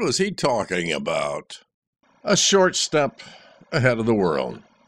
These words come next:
For this reason, parents and grandparents have an awesome responsibility, do we not, of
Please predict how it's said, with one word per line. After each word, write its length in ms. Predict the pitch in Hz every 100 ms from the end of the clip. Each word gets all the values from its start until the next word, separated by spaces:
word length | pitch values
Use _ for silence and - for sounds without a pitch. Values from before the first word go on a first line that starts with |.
| _ _ _
For 80 | 151
this 200 | 175 170
reason, 340 | 143 135 165
parents 400 | 131 139 156 156
and 140 | 120 117
grandparents 640 | 110 147 143 113 107 135
have 140 | 123 131
an 80 | 120
awesome 340 | 120 147 - 127
responsibility, 920 | 120 - 139 143 127 123 147 113 87
do 120 | 80
we 140 | 110 117
not, 240 | 113 123
of 140 | 123